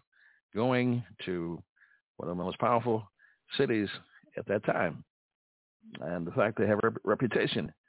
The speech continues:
of killing folk. They're mean, they're heartless, they're cruel. Um, they don't, you know,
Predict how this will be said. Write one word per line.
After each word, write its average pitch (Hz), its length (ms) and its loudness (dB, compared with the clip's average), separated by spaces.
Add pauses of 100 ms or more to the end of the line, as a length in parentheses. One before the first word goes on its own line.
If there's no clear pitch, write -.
(460)
of 87 260 -2
killing 170 260 2
folk. 120 220 4 (1160)
They're 80 100 -8
mean, 110 380 2
they're 60 80 -6
heartless, 90 360 -2 (120)
they're - 80 -14
cruel. 110 420 -2 (840)
Um, - 260 -12 (340)
they 92 120 -2
don't, 101 200 0 (280)
you 131 100 -6
know, 90 140 -4